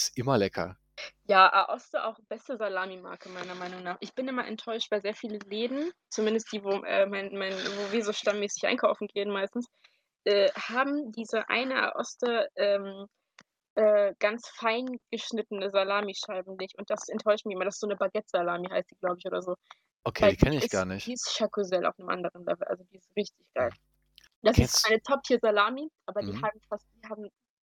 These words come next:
Speaker 2: so ganz wenige Läden irgendwie.
Speaker 1: Kennst du diese spanische, ähm, Hartsalami? Chorizo?
Speaker 2: Chorizo?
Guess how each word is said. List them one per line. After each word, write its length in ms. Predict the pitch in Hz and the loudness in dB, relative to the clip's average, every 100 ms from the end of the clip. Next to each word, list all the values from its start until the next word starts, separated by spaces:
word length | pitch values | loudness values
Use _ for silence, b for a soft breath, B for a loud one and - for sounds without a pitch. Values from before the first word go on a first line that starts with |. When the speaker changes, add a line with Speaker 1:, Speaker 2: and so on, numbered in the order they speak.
| _ | _
Speaker 2:
so 60 | 214 | -4
ganz 200 | 208 214 - | -2 -4 -6
wenige 240 | 196 180 | -8 -6
Läden 300 | - 180 180 | -4 -4 -2
irgendwie. 340 | 175 185 185 190 _ _ _ _ - _ _ - | -4 -4 -6 -8 _ _ _ _ -20 _ _ -2
Speaker 1:
Kennst 200 | 127 127 | 0 0
du 20 | |
diese 200 | 139 113 | -2 -2
spanische, 1080 | 98 - - 92 92 135 151 180 185 185 160 135 | 0 -2 0 6 6 6 0 4 6 6 6 4
ähm, 440 | 123 123 120 117 _ _ _ _ _ - | 2 0 -6 -8 _ _ _ _ _ -8
Hartsalami? 1000 | - 104 135 - 151 160 165 175 220 226 - | 0 2 2 2 0 2 -2 -2 -8 -10 -10
Chorizo? 680 | - 98 113 - 202 247 226 _ _ _ _ _ _ _ - | -8 -4 -2 0 0 -2 -4 _ _ _ _ _ _ _ -4
Speaker 2:
Chorizo? 540 | 214 262 - 233 311 | 0 0 2 2 2